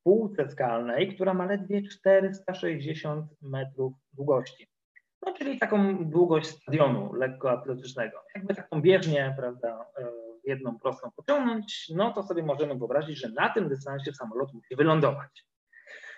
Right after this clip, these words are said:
albo z niej wystartować. <clears throat> No, jeżeli się nie uda, to okazuje się, że z jednej strony mamy ścianę, a z drugiej mamy przepaść. Zresztą nachylenie tego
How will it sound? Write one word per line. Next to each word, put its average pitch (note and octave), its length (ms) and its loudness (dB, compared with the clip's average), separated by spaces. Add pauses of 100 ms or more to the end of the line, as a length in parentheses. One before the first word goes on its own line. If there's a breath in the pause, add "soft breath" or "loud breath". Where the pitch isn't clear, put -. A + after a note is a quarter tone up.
(140)
albo C#3+ 340 -2
z C#3+ 60 -4
niej C#3+ 180 0
wystartować. C3+ 1080 0 (240)
<clears throat> G3+ 400 8 (220)
No, - 220 4
jeżeli E3 340 4
się B2 160 -4
nie D#3+ 160 6
uda, G3+ 680 6
to A#3 400 6
okazuje F3 540 2
się, D3 320 -2
że C3+ 340 2 (160)
z - 340 -20
jednej A#2 500 -8 (300)
strony G#2+ 400 -10 (220)
mamy A#2+ 260 -8
ścianę, C4 480 2
a A#3+ 340 -2
z F#3+ 140 -10
drugiej G3 580 -4
mamy D3+ 440 -2 (300)
przepaść. - 880 0 (180)
Zresztą G#3+ 600 2
nachylenie F3 560 4
tego C3+ 600 2